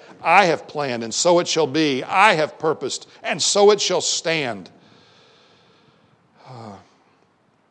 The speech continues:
God is more powerful than the strongest, best equipped army on the planet. And of course, David knew this very well. Uh, as a shepherd boy, tending his father's flocks, Scripture tells us that he had defeated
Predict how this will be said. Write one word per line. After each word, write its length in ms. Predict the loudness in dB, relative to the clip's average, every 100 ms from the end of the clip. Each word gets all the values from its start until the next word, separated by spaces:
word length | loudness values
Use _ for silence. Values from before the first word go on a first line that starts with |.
| _ -6
God 260 | -2 0
is 120 | -2
more 160 | -4 -8
powerful 640 | -6 -6 -6 -6 -10 -14 _ _
than 160 | -20 -14
the 60 |
strongest, 500 | -12 -10 -10 -10 -12 -12
best 240 | -12 -14
equipped 340 | -18 -18 -16
army 340 | -14 -14 -16 -20 _ _ _ _ _ _ -16
on 160 | -14
the 60 | -14
planet. 260 | -12 -10 -10
And 80 |
of 60 | -2
course, 220 | 2 2
David 360 | 4 4 4 0
knew 160 | -2
this 220 | -2 -2 -4
very 240 | -2 0
well. 400 | 0 -2 -4 -8 _ _ _ _ _ _ _ -18
Uh, 140 | -8
as 180 | -4 -4
a 60 | -2
shepherd 400 | 0 2 0 2
boy, 340 | 2 2 -2 -14 _ _ _ _ _ _ _ _
tending 340 | 4 4 4 -2
his 160 | -4
father's 360 | 0 0 0 -4
flocks, 680 | -4 -2 -2 -4 -14 -16 -20 _
Scripture 360 | -6 -4 -2 -4
tells 340 | 0 0 0
us 140 | -6 -10
that 140 | -10
he 120 | -6
had 200 | -6 -6 _ -18
defeated 500 | -8 -4 -4 -6